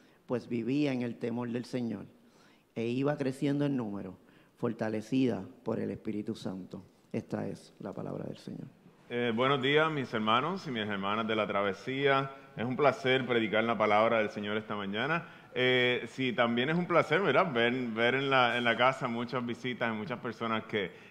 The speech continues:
Speaker 2: que, que se acercan a la congregación esta mañana. Gracias por estar en medio nuestro. Esperamos que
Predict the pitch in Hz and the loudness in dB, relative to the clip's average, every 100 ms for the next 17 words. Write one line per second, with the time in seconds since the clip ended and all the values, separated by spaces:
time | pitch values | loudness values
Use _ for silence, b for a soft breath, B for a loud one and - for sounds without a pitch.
0 | - 131 123 107 101 101 113 127 107 127 | -10 -2 2 2 0 -4 -2 0 2 2
1 | 127 139 120 117 117 110 107 127 120 117 | 2 2 2 2 2 0 0 -2 -6 -4
2 | 120 110 117 120 110 123 131 139 123 110 | -4 -2 0 2 6 4 4 -6 -4 -4
3 | - 107 107 104 101 110 120 131 113 107 | 0 0 0 -2 -2 -2 -4 -6 -2 0
4 | 120 135 135 120 | -2 -2 0 0